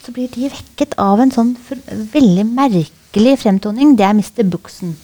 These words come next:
Og han er utkalt av kong Bob av mellomlandet for å hente Frida og Bjarne til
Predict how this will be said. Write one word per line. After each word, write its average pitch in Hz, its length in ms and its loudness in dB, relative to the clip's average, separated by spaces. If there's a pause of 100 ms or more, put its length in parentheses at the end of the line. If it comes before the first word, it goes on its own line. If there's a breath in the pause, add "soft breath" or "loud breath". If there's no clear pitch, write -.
(540 loud breath)
Og 220 80 -2
han 277 180 0
er 302 160 2
utkalt 339 380 0
av 185 180 0
kong 185 240 -10
Bob 214 380 -4
av 202 100 2
mellomlandet 180 540 -4
for 220 100 -14
å - 140 -18
hente 240 500 -4
Frida 185 640 -10
og 170 240 -6 (100)
Bjarne 175 420 0
til 151 220 -10